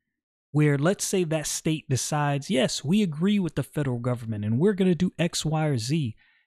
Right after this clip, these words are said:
you can move to another state. This is the beauty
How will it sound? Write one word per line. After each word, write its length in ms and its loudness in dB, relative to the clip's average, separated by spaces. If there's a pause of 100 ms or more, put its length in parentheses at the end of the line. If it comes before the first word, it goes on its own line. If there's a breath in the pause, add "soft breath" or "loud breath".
(120)
you 100 0
can 220 0
move 720 2 (260)
to 400 0
another 540 0
state. 480 -4
This 240 -2
is 140 -2
the 100 -2
beauty 920 0